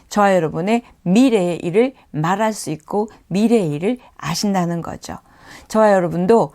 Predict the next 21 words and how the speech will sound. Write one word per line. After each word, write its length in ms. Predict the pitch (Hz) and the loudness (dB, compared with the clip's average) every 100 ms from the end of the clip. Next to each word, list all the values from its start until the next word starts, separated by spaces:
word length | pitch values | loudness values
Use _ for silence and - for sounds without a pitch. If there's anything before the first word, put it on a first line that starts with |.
| - - | -16 -2
미래를 600 | 196 262 302 208 147 143 _ _ | 2 4 4 0 -4 -6 _ _
궁금해하기보다는 1300 | - 220 220 254 269 240 196 202 160 156 165 196 156 _ _ | 0 2 4 4 4 4 0 -4 -4 -4 -4 -4 -6 _ _
하나님이 640 | - 285 285 285 247 226 208 | -4 0 2 2 2 0 -4
주신 420 | 185 - 180 180 - | -8 -4 -4 -6 -2
오늘을, 480 | 190 196 147 139 151 _ | 2 2 2 0 -6 _
주신 420 | - 233 247 240 - _ | -2 0 2 2 0 _
작은 420 | - - 185 202 | -8 -4 0 2
일을 360 | 196 170 147 165 _ _ _ - | 2 2 0 -4 _ _ _ -2
기쁨으로 720 | 262 - 269 247 175 151 156 _ - | 0 0 0 0 2 -2 -6 _ -14
성령과 640 | - 233 233 214 185 165 | -4 0 0 0 -2 -2
함께 520 | 208 220 - 277 311 _ _ | -2 -4 0 0 0 _ _
하루하루 720 | - 214 208 190 151 180 151 - - | -8 -4 -2 -2 -2 -2 -6 -8 -20
살아가는 760 | - 262 262 247 202 160 156 156 | -8 -2 0 0 0 -4 -4 -6
것이 460 | 151 - 240 170 _ _ | -8 -2 -2 -2 _ _
가장 560 | - 156 185 202 247 - _ _ | -12 -6 0 2 0 -4 _ _
아름다운 580 | - 147 156 165 196 233 _ | -10 -4 -2 0 0 -2 _
삶입니다. 720 | - - 208 175 151 - - _ _ - - - | -14 -6 -4 -2 -6 -8 -12 _ _ -20 -20 -4
전도서 400 | 208 233 254 269 | 2 4 4 2
팔 300 | - 294 294 | 0 -2 0
장의 440 | - 247 226 220 | 2 2 2 -2
키워드는 720 | 220 - 285 269 202 156 190 | -8 -4 0 0 0 -2 -2